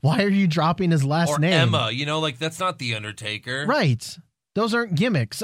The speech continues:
Speaker 1: Like Nia Jax, I mean, that should be a gimmick, right?
Speaker 2: Right, 'cause Jax isn't really a last name.
Speaker 1: No.
Speaker 2: But it's her last name.
Speaker 1: Yeah, I, I, I don't get the, the why you skip around from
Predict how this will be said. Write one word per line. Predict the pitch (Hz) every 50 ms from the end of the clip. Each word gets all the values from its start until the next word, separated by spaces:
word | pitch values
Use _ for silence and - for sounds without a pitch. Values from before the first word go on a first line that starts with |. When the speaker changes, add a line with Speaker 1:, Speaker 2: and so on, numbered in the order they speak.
| 165
Speaker 1:
Like | 160 180 214 202 185 156
Nia | 160 185 240 285
Jax, | 247 208 392 427 427 415 - -
I |
mean, | 175 170 175 175
that | 180 220 -
should | - - 370 349 254
be | 196 156
a | 143
gimmick, | 127 131 156 143 131 123 117
right? | - 160 190 247 294 262 - - _ _ _ - _ _ _ -
Speaker 2:
Right, | 92 92 90 87 87 82 _ _
'cause | - 113 -
Jax | - - 107 95 98 110 120 -
isn't | 92 82 92 85 82
really | 90 90 87 87
a | 82
last | 85 87 87 87 82 - -
name. | 87 85 92 226
Speaker 1:
No. | 294 269 160 120 110 104 101 101 - - - - _ _ _
Speaker 2:
But | 104 95
it's | 87 87 -
her | 107 107 104
last | 92 82 82 82 -
name. | 85 85 85 85 87 90 _ _ _ _
Speaker 1:
Yeah, | - 240 277 233 175 143 147 165 196 202 208 220 - -
I, | 185 190
I, | 190 - 147 170
I |
don't | 170 151 202 226 240 214 160
get | 139 190 208 196 -
the, | 196 175 160 151 147 139 139 131
the | 131 143 139 135 131 131 127 120 - - - - - _
why | - 139 175
you | 196 202 180
skip | - - - - 208 180 -
around | 175 147 160 165 170 165 151 127 -
from | - 143 135 127 127 123